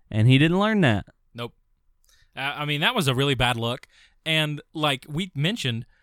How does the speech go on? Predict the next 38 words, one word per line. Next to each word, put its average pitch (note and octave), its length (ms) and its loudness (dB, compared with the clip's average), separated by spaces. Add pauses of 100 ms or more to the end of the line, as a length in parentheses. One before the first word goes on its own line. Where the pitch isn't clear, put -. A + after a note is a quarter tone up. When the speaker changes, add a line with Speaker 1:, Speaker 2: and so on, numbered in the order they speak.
(200)
Speaker 2:
Sage A#3 460 -4
Karam F3 500 -6
had D#3 260 -2
it B2+ 120 -6
coming. A2+ 360 -8 (420)
Speaker 1:
Oh, F#3 160 0
absolutely. B2 440 2
Speaker 2:
He F2+ 60 0
had G#3 140 2
it C#3 100 -8
coming. A#2 260 -2
Speaker 1:
Absolutely. A#2 460 2
Speaker 2:
But D3 180 4
now, F3 480 0
with C3+ 320 -4
Noah D3 600 2 (160)
doing C3 300 -2
what A#2 180 -6
he A3 240 -4
did, G2+ 340 -8 (320)
no C3 260 0
one's F#3+ 240 0
talking C#3+ 360 0
about A2+ 340 -4
how A2+ 120 -8
Sage - 280 -8
Karam G#2+ 200 -8
had G2+ 120 -8
it - 80 -20
coming. - 240 -20 (400)
Speaker 1:
No. A2 160 2
Speaker 2:
They're - 100 -6
talking D3 240 -2
about B2+ 180 -4
what A2+ 100 -8
Noah G#2 240 -8
did. - 240 -20 (160)
Speaker 1:
Yeah. B2+ 220 0